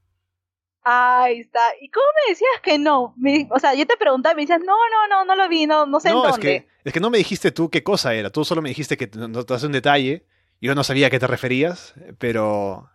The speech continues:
Speaker 2: pensé que podría ser eso, pero quería ver si me lo decías. Pero ahí está, para que veas. Sí, lo noté.
Speaker 1: Ay, ya, menos mal. Pero como te dije, o sea, es, es un detalle adicional que le agrega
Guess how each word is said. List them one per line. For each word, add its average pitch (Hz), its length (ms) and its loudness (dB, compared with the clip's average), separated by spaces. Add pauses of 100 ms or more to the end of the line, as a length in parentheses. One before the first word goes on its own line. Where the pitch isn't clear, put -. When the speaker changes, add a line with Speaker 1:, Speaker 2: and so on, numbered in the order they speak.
(160)
Speaker 2:
pensé 147 280 0
que 208 80 0
podría 160 300 6
ser 151 160 0
eso, 156 220 0
pero 117 200 -2
quería 139 340 2
ver 131 340 0
si 113 180 -10
me 117 80 -6
lo 110 80 -2
decías. 107 340 -6
Pero 110 140 -6
ahí 131 100 2
está, 175 220 0
para 110 160 -2
que 113 80 -4
veas. 139 240 -2
Sí, 160 400 -2
lo 135 100 -2
noté. 110 340 -6 (1300)
Speaker 1:
Ay, 214 420 2
ya, 214 120 2
menos 233 360 0
mal. 226 340 0 (360)
Pero 285 200 2
como 294 180 2
te 330 80 -2
dije, 311 180 2
o 226 60 2
sea, 247 120 4
es, - 140 -14
es - 140 -2
un 392 80 -2
detalle 285 640 2
adicional 240 540 -2
que 294 100 2
le 240 80 4
agrega 226 480 2